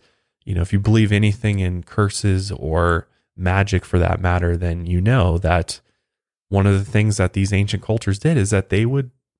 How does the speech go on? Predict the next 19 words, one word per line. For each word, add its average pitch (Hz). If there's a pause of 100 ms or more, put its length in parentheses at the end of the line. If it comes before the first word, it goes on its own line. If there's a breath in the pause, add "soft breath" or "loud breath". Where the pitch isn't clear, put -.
(100)
curse - (500)
anybody 113
that 104
disturbed 104
their 107
remains. 110
I 87
mean, 95
their, 98
the 98
whole 110
purpose -
was 98
that 87
they 92
needed 92 (340)
things 90
to 117
stay 90